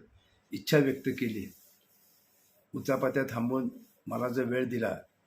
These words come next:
तर मी अठरावा अध्याय देखील वाचून घेतो.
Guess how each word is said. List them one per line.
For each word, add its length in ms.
तर 100
मी 240
अठरावा 480
अध्याय 200
देखील 240
वाचून 340
घेतो. 440